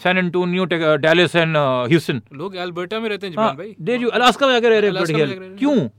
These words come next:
Speaker 2: काम है।
Speaker 1: पैसा।
Speaker 2: पैसा, काम, हाँ।
Speaker 1: मैं ये मानने को तैयार नहीं हूँ कि आप नदन सिंध के अंदर जो है वो जॉब अपॉर्चुनिटीज खोलें और कराची की आवाम लाइन लगा के ना जा रही हो।
Speaker 2: If it's proper and market rate
Speaker 1: ए,
Speaker 2: पे है तो
Speaker 1: सारे लम्स और एंग्रो, ये ल-, लम्स और आईबी के बच्चे नहीं ढारकी जाके बैठ जाते हैं एंग्रो के।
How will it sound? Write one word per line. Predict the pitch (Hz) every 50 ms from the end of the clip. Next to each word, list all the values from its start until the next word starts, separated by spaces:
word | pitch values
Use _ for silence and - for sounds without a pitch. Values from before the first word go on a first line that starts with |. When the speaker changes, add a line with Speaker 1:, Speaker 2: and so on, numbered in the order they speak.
| _ _ _ _ _ _ _ _ _ -
Speaker 2:
काम | - 127 156
है। | 185
Speaker 1:
पैसा। | 202 208 220 208 - 226 208 131 98 - _ _
Speaker 2:
पैसा, | - - - - _ _ _
काम, | _ 170 170 170
हाँ। | 156 165 196 _ _ _ _ _ _ _ _ _ -
Speaker 1:
मैं | 123 139 165 190 214
ये | 220 226 233
मानने | 190 143 131 139 180 214 254 285 285
को | 247 277
तैयार | 214 214 220 208 208 202
नहीं | 190 190 185 180
हूँ | 170 170 160 165 180 175 _ _ _ _ _
कि | - 180
आप | - 151 156 190 208 208 170
नदन | 170 175 185 175 208 202
सिंध | - - 190 196 185
के | 170 185 196
अंदर | 180 165 170 180 185 175
जो | 151 165 151
है | 135 147 156 170 180 185 190
वो | 156 156 165 180
जॉब | 147 123 151 175 190
अपॉर्चुनिटीज | 185 160 175 151 175 175 185 175 185 147
खोलें | - - 127 143 165 185 190 175
और | 170 170 156
कराची | - 165 156 160 151 - 190 190
की | 170 190
आवाम | 160 165 175 175 147
लाइन | 127 131 170 190
लगा | 190 190 180 170
के | 160 175
ना | 170 165
जा | 131 131 113
रही | 110 107
हो। | 104 95 _ _ _ _ _ _ _ - -
Speaker 2:
If | 156
it's | 151 175 170 -
proper | - - 165 160 156 156 214 226
and | 233 208 165
market | 156 151 156 147 - -
rate | 175 156 156
Speaker 1:
ए, | 156
Speaker 2:
पे | - 240 214
है | -
तो | 190
Speaker 1:
सारे | 196 139 147 165 180 196 196 196
लम्स | 180 165 143 151 151 165 180 190 165
और | 190 196 175
एंग्रो, | 160 175 180 196 190 190 190 170 190
ये | 170 156 170 160 147
ल-, | 147
लम्स | 151 165 156 151 151 151 160 175 175 151
और | 180 185 170
आईबी | 165 165 170 185
के | 180 190
बच्चे | 175 170 160 - 190
नहीं | 214 254
ढारकी | 202 165 175 170 190
जाके | 190 185 175 190
बैठ | 170 175 175
जाते | 180 175 160 175
हैं | 165
एंग्रो | 151 151 151 147
के। | 135 120